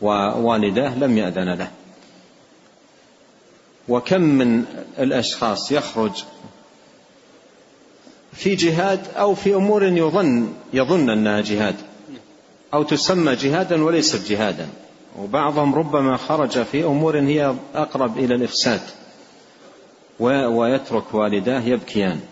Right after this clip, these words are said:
يتألمان يتوجعان على ذهابه وخروجه، غير مبالي بمثل هذه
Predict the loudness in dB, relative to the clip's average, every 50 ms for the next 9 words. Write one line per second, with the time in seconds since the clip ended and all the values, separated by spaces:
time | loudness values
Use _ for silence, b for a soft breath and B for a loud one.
0 | -16 -10 -10 -10 -8 -6 -4 -4 -2 -2 0 0 2 2 2 2 2 0 -2 -2
1 | -4 -4 -2 0 0 0 0 -2 -2 0 0 0 0 0 0 -2 -2 -2 -2 -2
2 | 0 0 -2 -2 -4 -8 -18 -20 -20 -20 -20 -20 -20 -20 -20 -20 -20 -20 -16 -8
3 | -4 -4 -2 0 0 0 0 0 0 -2 -2 -6 -12 -18 -20 -20 -20 -20 -20 -20
4 | -20 -20 -20 -20 -20 _ _ _ _ _ _ _ -6 -2 0 0 0 0 -2 -2
5 | -4 -6 -10 -14 -16 -16 -16 -12 -6 -2 0 2 2 2 2 2 0 -2 -4 -4
6 | -12 -18 -20 -20 -20 -20 -20 -20 -20 -20 -20 -20 -20 -10 -4 0 0 2 4 2
7 | 2 2 2 2 2 2 0 0 0 0 0 0 -2 -2 -6 -12 -12 -6 -2 -2
8 | -2 0 0 -2 0 0 -2 -2 -2 -2 -2 -2 -2 -2